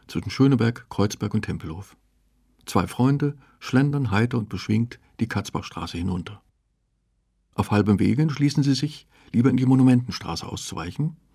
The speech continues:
und das ist auch gut so. Denn hinter sich lassen sie ein Reich, über dem König Harz der Vierte sein Zepter schwingt. Ecke Duden-Katzbach.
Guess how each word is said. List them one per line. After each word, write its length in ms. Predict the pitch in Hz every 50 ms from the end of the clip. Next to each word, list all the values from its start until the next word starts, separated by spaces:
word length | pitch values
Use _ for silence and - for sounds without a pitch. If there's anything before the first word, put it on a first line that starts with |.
| _ -
und 140 | 113 107 110
das 100 | 107 135
ist 140 | 127 131
auch 100 | 123 123
gut 220 | - 98 92 - -
so. 180 | - 82 92 - _ _ _ _ _ _ _ _ _ _ _ _ _ _ -
Denn 100 | 98 90
hinter 280 | 98 156 175 175 87 80
sich 340 | 80 120 151 151 - - _ - - - -
lassen 320 | - - 107 - - 123 113
sie 160 | 120 131 143 - _ -
ein 120 | - 92
Reich, 520 | 87 - 90 90 104 131 - - - - _ _ _ _ - -
über 180 | 104 101 104
dem 340 | 98 107 113 123 139 131 - - - _
König 320 | - - 98 95 92 - -
Harz 260 | 104 104 101 - -
der 120 | - 92
Vierte 480 | - - - 113 107 - - 82 78 - _ _ _ _
sein 200 | - 90 87 90
Zepter 360 | - - - - - - 78
schwingt. 420 | - - 87 92 95 95 - - _ _ _ _ _ _ _ _ _ _ _ _ _ _ _ _ _ _ _ _ _ _ _ _ _ _ _ _ _ _ _ _ _ _ _ _ _ _ _ _ _ _ _ _ _ _ _ _ _ _ _ _ _ _ _ _ _ _ _ _ _ _ -
Ecke 180 | 135 123 -
Duden-Katzbach. 1000 | 123 - 147 165 156 160 151 - - 120 123 - - - 101 - - - - -